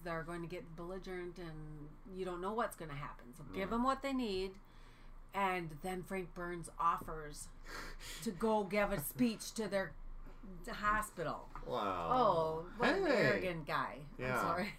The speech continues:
Speaker 1: <laughs>
Speaker 2: "I could come with you guys. Give a talk to your whole camp."
Speaker 1: Sure.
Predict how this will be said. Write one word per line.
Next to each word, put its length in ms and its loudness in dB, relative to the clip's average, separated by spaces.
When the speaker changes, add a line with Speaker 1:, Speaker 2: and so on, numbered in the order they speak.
Speaker 1:
<laughs> 340 -8
Speaker 2:
"I 80 2
could 200 -2
come 180 10
with 240 6
you 120 4
guys. 680 12
Give 140 0
a 40 0
talk 340 8
to 100 0
your 160 8
whole 180 6
camp." 720 4
Speaker 1:
Sure. 200 -2